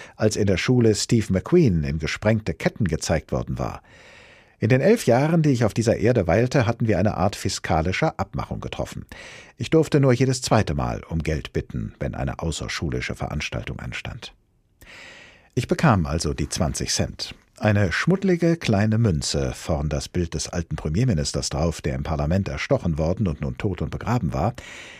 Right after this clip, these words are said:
die sie aus einer Ecke ihrer Geldbörse exhumierte.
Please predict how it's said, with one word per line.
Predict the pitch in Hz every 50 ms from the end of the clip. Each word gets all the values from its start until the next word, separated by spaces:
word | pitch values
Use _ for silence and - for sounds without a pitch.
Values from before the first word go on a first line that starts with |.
| - _ -
die | 139
sie | 127 147 170
aus | 156 -
einer | 175 147 151 139 -
Ecke | 156 - - 190 185 185 180
ihrer | - 117 139 156 143
Geldbörse | - 107 110 107 98 - - 85 90 98 95 90 107 104 104 -
exhumierte. | - - - - - - 143 123 107 95 71 - - - - - 92 -